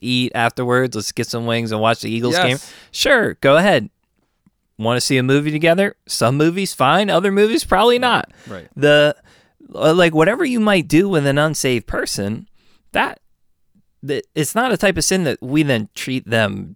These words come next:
Speaker 1: differently. If I see a homosexual
Speaker 2: Yep.
Speaker 1: coworker broken down on the side of the road, I go to help them out. That's the, the same heart that should be behind any other sin. But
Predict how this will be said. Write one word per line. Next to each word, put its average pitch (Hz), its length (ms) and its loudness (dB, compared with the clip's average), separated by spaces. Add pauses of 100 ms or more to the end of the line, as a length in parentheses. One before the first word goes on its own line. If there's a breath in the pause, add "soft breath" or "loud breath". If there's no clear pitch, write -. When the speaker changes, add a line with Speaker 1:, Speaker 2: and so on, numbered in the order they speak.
Speaker 1:
differently. 113 560 -4
If 120 100 -8
I 110 140 -2
see 113 480 -4
a 104 100 -6
homosexual 110 880 -2
Speaker 2:
Yep. 98 200 -12
Speaker 1:
coworker 131 440 2
broken 113 380 -2
down 113 180 0
on 107 100 -2
the 104 60 -8
side 113 260 0
of 107 60 -6
the 104 80 -6
road, 147 340 2
I 131 140 0
go 147 220 2
to 151 100 2
help 175 240 2
them 160 180 -2
out. 190 300 -2 (240 soft breath)
That's 151 320 0
the, 117 320 2 (560 soft breath)
the 123 140 -2
same 143 320 0
heart 139 520 2 (240)
that 113 300 -4
should 131 220 -2
be 120 100 -4
behind 110 640 -2
any 110 260 -4
other 160 260 2
sin. 104 340 -2
But 131 320 2